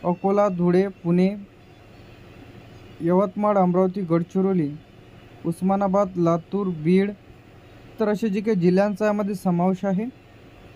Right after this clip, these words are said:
तर इथं तो तुम्हाला खाली यायचं आहे. तर आता ज्या ज्या शेतकऱ्यांनी पीक विमा भरलेला आहे, तर अशांनी हा व्हिडिओ शेवटपर्यंत बघा. तर आता ज्या शेतामध्ये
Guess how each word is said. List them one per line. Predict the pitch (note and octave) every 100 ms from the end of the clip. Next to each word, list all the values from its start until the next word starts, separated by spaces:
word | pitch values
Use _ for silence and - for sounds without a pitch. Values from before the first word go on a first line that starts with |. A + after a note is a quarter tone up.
| - - -
तर | A3+
इथं | A3 G#3+
तो | G#3
तुम्हाला | G#3+ G#3+ G#3+ G#3+ F#3+ -
खाली | F#3+ G3+
यायचं | G#3 F#3 G#3
आहे. | G3+ B3+ - - - - - - - - - - - - - - - - - - - - -
तर | A#3
आता | A#3 B3
ज्या | F#3 F#3+
ज्या | G#3+
शेतकऱ्यांनी | - A3 A#3 A3+ A3+
पीक | F#3 F#3+
विमा | G#3+ A3
भरलेला | F#3+ F#3 G3+
आहे, | G3+ G#3
तर | G#3 - G#3+
अशांनी | F#3+ F#3 G#3+ G#3
हा | G3+
व्हिडिओ | G3 G3 G#3+
शेवटपर्यंत | F#3 F#3+ F#3 F#3 G3 G3
बघा. | F#3 F#3 B3 - - - - - - - - - - - - - - - - - - - - - - - - - -
तर | G#3+
आता | A3 A3+ F3 B2+ - - - - D3+
ज्या | C#3 F#3 G#3 A#3
शेतामध्ये | A3 G#3+ G3 A3+ A3 G#3+ A3 A3+ A#3 -